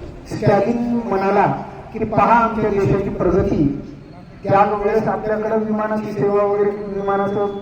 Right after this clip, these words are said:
फारसं एवढं नव्हतं आणि म्हणून ते विमान दाखवून म्हणत होते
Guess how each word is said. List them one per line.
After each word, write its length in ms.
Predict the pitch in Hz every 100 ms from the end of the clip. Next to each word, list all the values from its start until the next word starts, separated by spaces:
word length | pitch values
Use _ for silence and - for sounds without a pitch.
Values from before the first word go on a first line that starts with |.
| -
फारसं 320 | 190 196 214
एवढं 360 | 214 208 208 220
नव्हतं 360 | 226 226 - 131 - - - - 285 - - - 185
आणि 140 | 196 220
म्हणून 280 | 254 254
ते 120 | - 208
विमान 400 | 196 214 247 247
दाखवून 320 | 226 233 226
म्हणत 320 | 220 214 208
होते 320 | 190 190 151